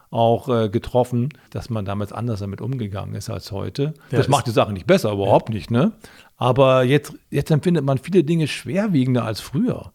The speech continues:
Speaker 2: Ist schon in vielen Fragestellungen auch so. Nehmen wir Bully Herbig,
Speaker 1: Mhm.
Speaker 2: der Tra-, Traumschiff Surprise oder Schuh des Manitus Anfang der zweitausender gemacht
Speaker 1: Mhm.
Speaker 2: hat,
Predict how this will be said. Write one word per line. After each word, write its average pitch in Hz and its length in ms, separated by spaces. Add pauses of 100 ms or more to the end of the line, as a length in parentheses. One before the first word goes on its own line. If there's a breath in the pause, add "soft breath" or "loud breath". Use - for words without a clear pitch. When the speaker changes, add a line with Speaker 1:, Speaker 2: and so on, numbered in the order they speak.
(140)
Speaker 2:
Ist - 160
schon 110 300
in 101 160
vielen 170 260
Fragestellungen 101 640
auch 104 160
so. 98 400
Nehmen 107 400
wir 104 260
Bully 107 300
Herbig, 110 720
Speaker 1:
Mhm. 107 100
Speaker 2:
der 101 380 (800 loud breath)
Tra-, - 240
Traumschiff 123 500
Surprise 110 840
oder 104 160
Schuh 127 180
des 120 180
Manitus 113 760
Anfang 113 240
der 107 120
zweitausender 107 520
gemacht 104 440
Speaker 1:
Mhm. 113 40
Speaker 2:
hat, - 480